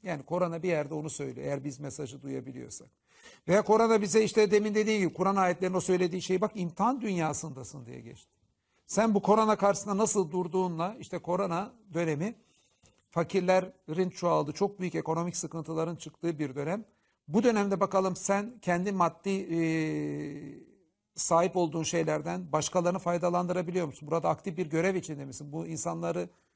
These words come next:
gözetiyor musun? Mesela korona bir anda işte imtihan olarak karşımıza bunu çıkardı. Bunu yapıp yapmayacağımızı çıkardı. Biz birçok zaman diyoruz ki Allah için her şey yaparım ederim. Tamam işte Allah için yapacağın şey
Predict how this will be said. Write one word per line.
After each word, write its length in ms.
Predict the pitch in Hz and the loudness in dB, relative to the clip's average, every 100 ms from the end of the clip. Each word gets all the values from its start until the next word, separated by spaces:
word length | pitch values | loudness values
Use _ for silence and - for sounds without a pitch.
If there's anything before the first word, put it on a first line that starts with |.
| _ _ - | _ _ -2
gözetiyor 440 | 160 180 190 202 | 2 2 2 2
musun? 260 | 147 - 143 _ _ _ - | 0 -6 -16 _ _ _ -2
Mesela 200 | - 170 | 2 4
korona 380 | 196 214 214 190 | 4 4 4 2
bir 80 | 220 | 4
anda 320 | 175 165 220 | 4 4 2
işte 240 | 185 208 | 0 -2
imtihan 380 | 190 185 202 202 | 0 2 4 4
olarak 260 | 175 196 190 | 6 4 4
karşımıza 420 | 196 175 226 220 | 2 2 0 2
bunu 160 | 254 | 2
çıkardı. 380 | - 202 180 160 | 0 2 2 2
Bunu 120 | 160 | 0
yapıp 280 | 180 180 202 | -2 -2 0
yapmayacağımızı 720 | 202 208 202 165 175 165 151 143 | 0 0 -4 -2 0 0 -2 -6
çıkardı. 340 | 151 151 160 | -6 -6 -6
Biz 100 | 196 | -6
birçok 220 | 202 208 | -2 0
zaman 240 | 165 202 208 | 2 2 4
diyoruz 200 | 247 - | 2 4
ki 80 | |
Allah 220 | 196 190 196 | 4 4 2
için 180 | 190 | 2
her 140 | 196 196 | 0 0
şey 160 | 190 | 0
yaparım 380 | 190 165 190 190 | 0 2 0 0
ederim. 300 | 185 190 196 220 | -2 -4 -4 0
Tamam 200 | 240 202 | 0 0
işte 160 | - | 0
Allah 200 | 170 185 | 2 2
için 180 | 180 190 | 2 0
yapacağın 420 | 180 165 165 160 | 0 0 0 0
şey 260 | 143 214 | 0 -2